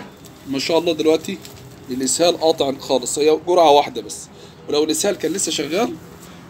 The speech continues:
هتعيد الجرعة مرة كمان. ولو ما عندكش الأنتينال ال-، البشري، ممكن تستخدم، آه، أوكسي طويل المفعول، أوكسي تتراسيكلين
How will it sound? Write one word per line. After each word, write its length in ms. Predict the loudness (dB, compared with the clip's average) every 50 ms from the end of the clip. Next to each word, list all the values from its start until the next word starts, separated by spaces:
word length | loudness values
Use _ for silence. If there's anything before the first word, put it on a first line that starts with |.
| -6 -6
هتعيد 280 | -2 0 2 2 2
الجرعة 320 | 2 2 4 6 6 6 6
مرة 200 | 4 0 -4 -4
كمان. 260 | -6 -10 -12 -14 -16 -20 -20 -20 -20 -20 -20 -20 -20 -20 -20 -20 -20 -20 -20 -12 0
ولو 180 | 4 6 6 6
ما 100 | 6 2
عندكش 280 | 0 -2 -2 -2 -2
الأنتينال 440 | -2 -2 -2 -4 -4 -4 -4 -4 -4
ال-، 260 | -4 -6 -6 -6 -4 -2 0 0 2 0 0 0
البشري، 440 | 0 0 0 2 2 2 0 -2 -4 -8 -12 -20 -20 -20 -20 -20 -20 -20 -20 -20 -20 -16 -12
ممكن 280 | -10 -10 -8 -10 -10 -6
تستخدم، 720 | -6 -4 -2 -2 -2 -2 -2 -4 -4 -4 -4 -4 -4 -2 0
آه، 260 | 0 0 0 0 -2 -4 -4
أوكسي 240 | -4 -4 -4 -4
طويل 220 | -2 0 0 2 2
المفعول، 440 | 0 0 -2 -4 -2 -4 -4 -4 -6 -10 -18 -20 -20 -20 -20 -20 -20 -20 -20 -20 -20 -20 -20 -20 -20 -20 -20 -20 -16 -8 -6
أوكسي 260 | -6 -4 -4 -6 -4
تتراسيكلين 800 | -4 -4 -2 -2 -2 -2 -2 -6 -6 -6 -6 -4 -4 -4 -6